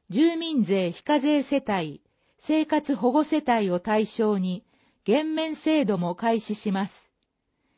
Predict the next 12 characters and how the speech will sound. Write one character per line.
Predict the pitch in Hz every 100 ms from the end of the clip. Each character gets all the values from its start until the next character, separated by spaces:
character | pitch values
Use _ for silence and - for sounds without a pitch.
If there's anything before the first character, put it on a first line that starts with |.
| _ _ -
詳 | 277 302
細 | 285 277 269 233
は | 226 220 - _ _
子 | - 214
ど | 302
も | 302
家 | 294 247
庭 | 277 269 269
支 | - 226
援 | 247 240
課 | 240 208
へ。 | 202 190